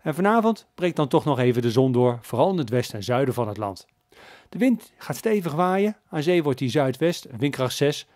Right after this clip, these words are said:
terwijl vanochtend nog een oostenwind waait. Morgen opnieuw een zuidwestenwind, dan temperaturen van veertien tot achttien graden, heel misschien in Limburg twintig. Er kan een enkel buitje vallen, maar droge weer overheerst en de zon schijnt ook geregeld. En ook tijdens dodenherdenking is het droog.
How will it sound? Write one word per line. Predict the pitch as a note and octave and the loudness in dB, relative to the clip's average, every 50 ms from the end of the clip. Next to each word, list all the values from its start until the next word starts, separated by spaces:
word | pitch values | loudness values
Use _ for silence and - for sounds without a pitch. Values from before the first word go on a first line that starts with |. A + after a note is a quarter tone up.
| _ - | _ -18
terwijl | - - G#2+ G#2 - | -10 -8 -8 -8 -2
vanochtend | - F#3+ A3+ A3 - F3+ C#3 B2+ | 0 0 0 2 0 -2 -2 -2
nog | C3 A2 | -2 -4
een | A#2+ A#2+ - | -4 -6 -6
oostenwind | A#2 A2 G#2 - - G#2 G2+ G2 F#2 | -6 -8 -8 -8 -10 -10 -10 -8 -6
waait. | G2+ G2 G2 G2+ G2 - - _ _ _ _ _ _ _ _ _ _ - - - - - - - | -6 -6 -6 -8 -10 -12 -18 _ _ _ _ _ _ _ _ _ _ -20 -20 -20 -20 -20 -8 -2
Morgen | D#3 E3 F#3 - - C3 | 2 4 4 4 2 0
opnieuw | A#2 C#3 D#3 F#3 G#3 | 0 0 0 2 0
een | G#3+ - | 0 0
zuidwestenwind, | - G3+ G3+ G3 F3 G3 G3 F3+ - G3 F3+ F#3+ G#3 G#3+ G3+ - - | 0 0 0 0 0 0 0 0 0 0 0 2 2 0 -2 -4 -6
dan | B2+ B2+ A#2+ | -6 -6 -4
temperaturen | - - C3+ A#2+ - B2+ A#2 - C#3+ C3 B2+ A#2+ | -2 -2 -2 -2 -4 -6 -4 -2 0 2 2 0
van | - A#2 A2 | 0 -4 -6
veertien | - - D3 E3 E3 - C#3+ A#2 | -2 0 2 2 2 0 -2 -6
tot | - A#2 - - - | -6 -8 -10 -6 -2
achttien | F3+ E3+ - - - F#3+ F3 C3+ | -2 -2 -2 -2 -2 -2 0 0
graden, | D3+ D#3+ D#3 D3+ D3+ D#3 D#3+ D3+ - - _ _ | 0 2 2 2 2 2 0 -2 -6 -12 _ _
heel | - G#3 A3 A3+ | -6 -4 -2 0
misschien | F#3 D3 - - D3 C3 | 0 -2 -2 -2 -2 0
in | C3 B2+ | 2 2
Limburg | B2+ B2+ B2+ B2 A#2+ A#2+ - | 2 2 2 2 0 0 -2
twintig. | - - C#3 C#3 C3 - C#3 B2 - - _ - - _ | -2 -2 -2 0 0 -2 -4 -6 -6 -10 _ -20 -20 _
Er | - C3 | -10 -4
kan | - D3 B2 B2 | 0 0 0 0
een | B2+ - | -2 -4
enkel | - A3 B3 A#3 A#3 A3+ F#3 | -2 0 0 2 2 2 4
buitje | F#3+ F3+ F3+ F3 - - C#3+ | 4 4 4 4 2 0 0
vallen, | - D3 C#3 D3 D3+ D3 _ - | 2 2 2 2 -2 -6 _ -10
maar | G#2 G2 G2 | -10 -10 -8
droge | - C3 A2 C3+ D#3 D3+ - - A#2+ | -6 -2 0 2 2 2 0 0 0
weer | B2 B2 A#2 | 2 2 2
overheerst | A#2+ A#2 A2 A#2 A2+ A#2 B2+ B2+ - E3+ | 0 0 0 -2 0 0 0 0 0 -2
en | E3 | 0
de | F3 F3+ | 0 2
zon | F3+ A3 A3 G3+ | 4 4 4 2
schijnt | - - F3 D#3+ D#3 | 2 0 0 2 2
ook | D3 - | 2 2
geregeld. | - C#3 C3+ C#3 C3 A#2 - A#2+ G#2+ - - _ _ _ _ - - - - _ | 2 2 2 4 2 2 0 -4 -6 -8 -14 _ _ _ _ -20 -20 -20 -16 _
En | - F#3 | -4 -2
ook | F3+ | -2
tijdens | - G3 F#3 F#3 E3 C#3 | 0 2 2 2 2 4
dodenherdenking | E3+ D#3+ D#3 C3 C3 C3 C3 A#2 C#3 B2+ A#2 - B2+ A#2+ | 4 4 6 4 4 2 4 4 2 2 2 0 -2 -2
is | A2+ - | -2 -4
het | A2 G2+ | -6 -8
droog. | - G#2+ G#2+ G#2+ G#2 - - - | -6 -4 -4 -4 -4 -6 -12 -18